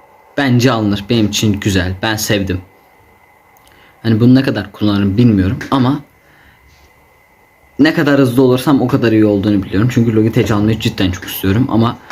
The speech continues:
Logitech'ler de G yirmi yedi alacağım ben. Ee, şu anda yedi milyar, altı buçuk milyar, altı bin lira. Ha, var. Ama ben bir yandan da standlı istiyorum. Standlı olmasa da olur aslında da.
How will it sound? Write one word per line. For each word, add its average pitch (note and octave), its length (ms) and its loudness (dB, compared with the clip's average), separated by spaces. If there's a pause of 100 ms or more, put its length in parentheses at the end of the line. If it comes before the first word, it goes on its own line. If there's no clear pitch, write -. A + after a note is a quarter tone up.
(340)
Logitech'ler G#2 720 0
de G#2+ 180 -2 (440)
G G2+ 120 -4
yirmi G#2 280 2
yedi G#2 200 -2
alacağım F#2+ 380 -4 (460)
ben. F#2 260 -4 (360)
Ee, F2+ 500 -4
şu - 240 -4
anda G#2 360 0
yedi F#2+ 340 2
milyar, F2+ 420 -2 (760)
altı G2 320 -2
buçuk - 340 -12
milyar, F2+ 640 -6
altı F#2 340 -2
bin F2+ 180 0
lira. F2 220 -4
Ha, B2 180 -2
var. C3 360 -4 (580)
Ama B2+ 300 0
ben B2+ 200 2
bir C3+ 60 4
yandan C3+ 340 4
da C3 60 0
standlı B2+ 500 -4
istiyorum. B2 420 -2
Standlı D#3+ 400 -2
olmasa F3+ 360 0
da G2+ 60 0
olur F#2 180 0
aslında C#3+ 420 0
da. F#2 120 0